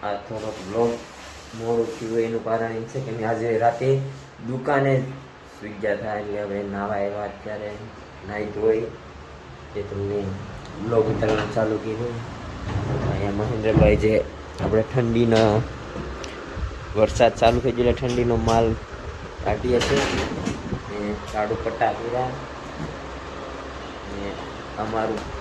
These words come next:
કિચન છે એમનું પડ્યું એના માટે. તો આ અમારી બાલ્કની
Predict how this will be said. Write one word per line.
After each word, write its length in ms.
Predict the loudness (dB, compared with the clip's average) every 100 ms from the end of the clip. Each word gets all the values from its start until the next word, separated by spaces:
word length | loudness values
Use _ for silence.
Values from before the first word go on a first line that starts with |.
| -10 -10 -10 -8
કિચન 420 | -6 -2 2 4 2
છે 100 | 0 0 0 -2
એમનું 240 | -4 -2 -2
પડ્યું 300 | 0 2 2 0 -6 -10 -10 -10 -8 -8 -8 -6 -6 -6
એના 120 | -6 -4
માટે. 240 | -4 -2 -4 -4 -8 -8 -8 -10 -10 -10 -10 -10 -10 -10 -10 -10 -10 -10 -10 -10 -8 -2
તો 80 |
આ 80 | 0
અમારી 240 | 2 2 2
બાલ્કની 500 | 2 2 2 2 0